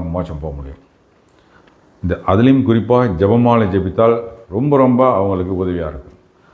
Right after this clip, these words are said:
அந்த மாதிரி ஒரு புதுமை தான் இன்றைக்கு நாம பார்க்க போறோம்.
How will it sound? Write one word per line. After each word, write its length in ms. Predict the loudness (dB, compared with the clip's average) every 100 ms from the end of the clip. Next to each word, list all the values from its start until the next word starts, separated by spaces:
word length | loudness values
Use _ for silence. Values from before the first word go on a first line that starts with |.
| _ _ _ -2
அந்த 280 | 0 2 2 4
மாதிரி 320 | 4 4 2 0 -4 -10 -10 -8
ஒரு 100 | -8 -6
புதுமை 280 | -4 -2 -2 -4
தான் 160 | -4 -4 -6
இன்றைக்கு 280 | -6 -6 -6
நாம 140 | -6 -6
பார்க்க 320 | -6 -6 -10 -14
போறோம். 240 | -14